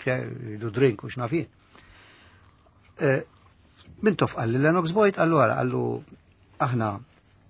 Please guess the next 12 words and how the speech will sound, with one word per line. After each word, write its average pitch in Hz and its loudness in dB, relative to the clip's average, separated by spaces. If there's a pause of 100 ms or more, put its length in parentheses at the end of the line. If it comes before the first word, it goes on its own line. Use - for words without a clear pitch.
(880)
li 127 2
rridu 123 2
nibdew 120 0
niddiskutu, 117 0 (500)
mhux 143 -4
taffet 123 -8
kostituzzjonali, 107 -12
għallu, 127 -10
għara, 110 -10
rridu 123 -6
nibdew 123 -4
niddiskutu 120 -2